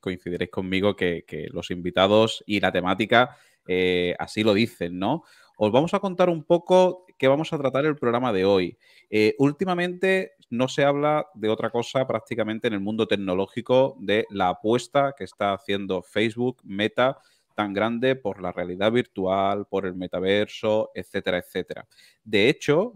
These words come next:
la semana pasada ha tenido un evento donde ha, eh, eh,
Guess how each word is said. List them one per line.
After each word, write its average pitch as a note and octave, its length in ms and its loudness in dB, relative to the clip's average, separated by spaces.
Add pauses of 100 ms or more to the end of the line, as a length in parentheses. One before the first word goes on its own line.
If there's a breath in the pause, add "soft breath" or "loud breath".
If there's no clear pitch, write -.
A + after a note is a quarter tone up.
la F#2+ 140 -4
semana G2 320 -4
pasada C#3 600 2
ha - 140 2
tenido A2 460 -2
un A2 280 -6 (160)
evento C3 640 0
donde F#2+ 260 -4
ha, F#2+ 120 0 (120)
eh, - 500 -12 (180)
eh, F#2 480 -8